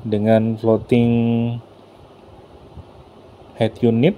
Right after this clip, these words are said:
touchscreen, distribusi A C dengan warna silvernya ya. Untuk joknya bagus ya, dengan model semacam heksagonal ya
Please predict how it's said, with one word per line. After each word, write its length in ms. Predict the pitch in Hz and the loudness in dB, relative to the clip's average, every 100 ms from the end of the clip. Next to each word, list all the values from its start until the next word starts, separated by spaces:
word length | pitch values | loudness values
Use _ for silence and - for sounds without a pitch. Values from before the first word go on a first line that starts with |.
| - | 0
touchscreen, 720 | 110 - - - 151 214 254 - - - - - - - - - - - - - - - | 0 0 -8 0 2 2 0 -8 -20 -20 -20 -20 -20 -20 -20 -20 -20 -20 -20 -20 -20 -20
distribusi 480 | - - 113 - 110 | -18 -8 -4 0 2
A 80 | 107 | 2
C 320 | - 135 127 | 6 6 6
dengan 560 | 113 104 104 101 101 107 - - - | 2 0 0 -4 -8 -12 -20 -20 -4
warna 240 | 110 110 110 | 0 0 0
silvernya 560 | 113 110 - 110 107 | -4 -4 -4 -2 -4
ya. 40 | 101 | -4
Untuk 400 | 120 131 135 - | -2 0 0 4
joknya 320 | 123 - 185 | 4 4 2
bagus 400 | 202 127 113 139 | 4 4 4 0
ya, 160 | 113 135 - | -2 -2 -6
dengan 320 | 110 107 104 | -4 0 2
model 640 | 107 113 113 113 113 123 - - - - - - - - - - - - - - - - - - - - - - - - - - - - - - - - - - - - | 4 6 8 8 6 4 -4 -20 -20 -20 -20 -20 -20 -20 -20 -20 -20 -20 -20 -20 -20 -20 -20 -20 -20 -20 -20 -20 -20 -20 -20 -20 -20 -20 -20 -20 -20 -20 -20 -20 -20 -10
semacam 520 | 113 107 104 113 110 107 107 107 92 | -6 -4 -2 0 0 0 -4 -6 -10
heksagonal 760 | 107 - - 107 104 104 117 120 | -12 -4 0 2 2 4 4 4
ya 100 | 117 | 2